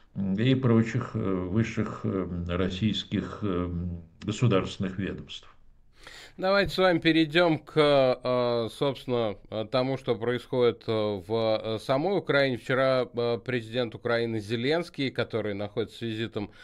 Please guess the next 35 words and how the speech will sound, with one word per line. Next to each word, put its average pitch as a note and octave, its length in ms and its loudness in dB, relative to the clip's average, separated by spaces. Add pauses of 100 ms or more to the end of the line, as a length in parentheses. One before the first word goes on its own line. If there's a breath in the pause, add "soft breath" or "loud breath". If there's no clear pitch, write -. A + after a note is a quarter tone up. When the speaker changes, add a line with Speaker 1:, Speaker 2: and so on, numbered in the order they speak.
(200 loud breath)
Speaker 2:
в A#2 380 2
Германии, C#3 560 0
этот C#3+ 140 -6
самый C#3+ 340 2
визит B2+ 420 -4
прервал, D3 800 0
э, A#2+ 480 0
для B2 240 0
того, B2 240 0
чтобы A#2 320 -6
вернуться, A#2 720 -2 (720 loud breath)
э, A#2 180 0
в A2 140 -2
Украину, D3 720 2
поскольку, D3 1000 2
э, B2+ 220 2
стали D3 240 0
поступать C3+ 460 -4
сообщения C#3 720 0
о B2 320 -2
возможном B2 520 0
наступлении B2+ 840 0 (120)
России C3 560 -2
на A#2 420 -2
Сумском A#2+ 520 -4
направлении. B2+ 920 0
Вроде G#2+ 320 -6
бы G#2+ 60 -12
как - 200 -8
раз, A#2 420 -4
э, G#2 340 0
речь A2+ 220 -4
идёт A#2 300 -2
о A#2 80 0
создании A2+ 640 -2